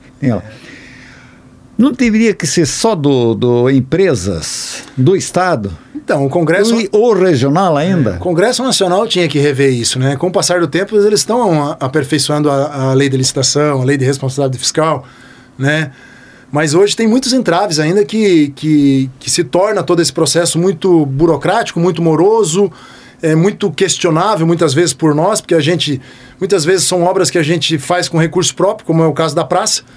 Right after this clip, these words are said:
Speaker 2: Não é convênio, não é dinheiro que vem de fora, é um dinheiro nosso, tá na conta, depositado. É só a empresa vir executar e o município vai pagar e tá pronto a obra, né? Não é por falta de dinheiro, o dinheiro tá lá na conta da prefeitura,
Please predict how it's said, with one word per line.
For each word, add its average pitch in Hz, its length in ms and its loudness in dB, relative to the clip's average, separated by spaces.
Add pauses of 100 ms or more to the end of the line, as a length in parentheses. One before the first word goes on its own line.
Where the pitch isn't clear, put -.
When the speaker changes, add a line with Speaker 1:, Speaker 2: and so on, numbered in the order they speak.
(180)
Speaker 2:
Não 254 80 0
é 294 80 0
convênio, 160 440 0
não 170 80 2
é 240 80 2
dinheiro 190 240 0
que 156 60 -8
vem 170 140 -2
de 131 60 -6
fora, 202 260 0
é - 20 2
um 180 40 0
dinheiro 233 260 0
nosso, 254 320 0
tá 240 100 0
na 294 120 0
conta, 285 400 0
depositado. 226 680 -2 (440)
É - 80 0
só 233 160 0
a 294 40 2
empresa 233 400 2
vir 254 280 2
executar 220 580 0
e 311 40 2
o 311 40 2
município 320 320 0
vai 285 120 2
pagar 269 320 0
e 302 40 0
tá 302 140 0
pronto 294 320 0
a 262 40 2
obra, 247 420 0 (560)
né? 202 420 0
Não 165 220 2
é 269 140 2
por 240 240 0
falta 208 400 -2
de 175 140 -2
dinheiro, 170 440 0
o - 40 -2
dinheiro 185 260 0
tá 247 160 -2
lá 254 120 0
na 285 100 0
conta 285 260 0
da 277 80 0
prefeitura, 277 680 0